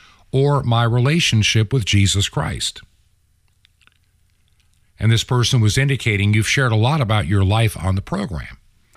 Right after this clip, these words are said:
but you haven't, to the best of my knowledge," as he writes,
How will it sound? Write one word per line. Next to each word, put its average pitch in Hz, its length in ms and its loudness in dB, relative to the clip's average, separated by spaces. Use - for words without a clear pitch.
but 92 120 -6
you 120 140 0
haven't, 131 480 -2
to 113 100 -4
the 98 80 0
best 120 260 -2
of 113 60 -2
my 101 180 0
knowledge," 107 520 0
as 80 140 -4
he 85 80 -4
writes, 101 560 -4